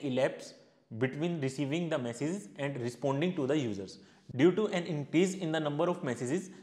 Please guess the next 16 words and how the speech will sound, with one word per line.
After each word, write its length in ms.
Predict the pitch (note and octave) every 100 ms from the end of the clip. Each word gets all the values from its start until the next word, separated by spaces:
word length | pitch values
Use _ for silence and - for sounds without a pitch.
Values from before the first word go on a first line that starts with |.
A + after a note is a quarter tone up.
| -
the 80 | D3+
company 300 | E3 F3 G3
has 220 | F3+ D3
difficulty 920 | B2+ A#2+ C3+ C3 B2+ B2 F#3+ - - - - _ -
meeting 400 | A#2 C3+ C#3+ F#3
its 200 | F3 - -
S 140 | C#3+
L 180 | C#3+ D3+
A 40 |
consistently. 760 | F3+ C#3 A#2+ A#2+ A2 G2 G2+ F#2 - - _ -
What 260 | B2+ G3 G3+
should 180 | G3
a 40 | G3
solution 380 | F#3 D#3 D#3 E3+
architect 640 | D3 D3 C#3 D3+ - A#2+
do 280 | B2+ D#3+